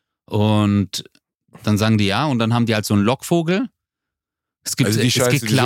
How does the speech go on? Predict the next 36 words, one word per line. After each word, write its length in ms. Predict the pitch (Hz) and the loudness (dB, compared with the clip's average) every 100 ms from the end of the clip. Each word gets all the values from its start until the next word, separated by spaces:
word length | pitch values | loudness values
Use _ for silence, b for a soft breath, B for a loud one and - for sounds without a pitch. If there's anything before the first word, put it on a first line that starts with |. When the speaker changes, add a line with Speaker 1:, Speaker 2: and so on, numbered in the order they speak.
| 110 | 0
Speaker 1:
geklaut. 20 | |
Speaker 2:
Taft 340 | - 135 123 - | 0 -2 -2 -2
schon 200 | 123 107 | -2 0
vor 180 | 110 107 | -2 -2
zwanzig 480 | - 117 123 104 113 | -2 -2 -2 -4 -2
Jahren 280 | 90 101 | 0 -2
gemacht 340 | 87 80 80 - | -2 -6 -8 -6
haben. 240 | 78 76 | -4 -2
Speaker 1:
Ja, 260 | 101 127 147 | -2 -2 -4
äh, 340 | 123 135 147 | -6 -6 -4
es 140 | 147 196 | -4 -4
ist, 180 | 196 165 | -4 -2
nee, 160 | 185 | -2
es 140 | 196 175 | -2 -6
ist 100 | - | -4
geklaut 420 | 170 - 160 175 | -4 -2 -2 -2
aus 120 | 156 | -2
dem 160 | 160 131 | -2 -4
Amerikanischen. 840 | - 131 135 127 151 160 143 - 107 | -2 0 0 -2 -4 -2 -4 -4 -4
Es 140 | 101 | -4
gibt 180 | 127 - | -8 -4
den 120 | 123 | -4
in 40 | 104 | 0
Amerika 460 | 117 143 143 131 | -2 0 -2 -2
so 100 | 113 | 0
einen 100 | 120 | 2
YouTube-Channel, 760 | 127 160 156 - - 147 160 165 B B B - | 0 -2 -4 -4 -2 0 -2 -4 B B B -2
wo 100 | 127 | 0
die 100 | 131 | 0
das 180 | 135 - | -2 -2
dann 180 | 139 - | -4 -4
komplett 680 | - 165 170 - 143 151 - _ _ _ _ _ | -2 -2 0 -2 -2 -4 -10 _ _ _ _ _
wirklich 600 | 110 123 - 139 139 - _ - | -2 -2 0 -2 -2 -4 _ -6
alles 320 | 113 139 127 | -4 -2 -4
stagen. 560 | - 117 123 - 98 90 | -4 -2 -2 -2 -4 -4
Also, 520 | 92 92 104 104 98 | -4 -2 0 0 -2